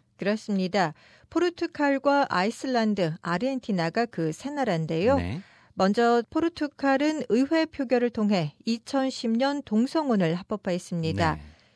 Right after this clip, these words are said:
Speaker 1: 이천십육 년 의회는 대통령의 거부권을 뒤집고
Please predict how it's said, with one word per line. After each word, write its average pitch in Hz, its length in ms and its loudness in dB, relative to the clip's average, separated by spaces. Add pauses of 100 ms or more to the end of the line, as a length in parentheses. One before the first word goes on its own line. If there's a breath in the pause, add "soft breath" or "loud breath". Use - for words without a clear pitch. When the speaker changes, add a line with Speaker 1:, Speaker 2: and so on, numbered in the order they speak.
(140 loud breath)
Speaker 1:
이천십육 269 840 -2
년 294 300 0
의회는 226 680 2
대통령의 269 720 0
거부권을 220 600 0
뒤집고 180 680 -2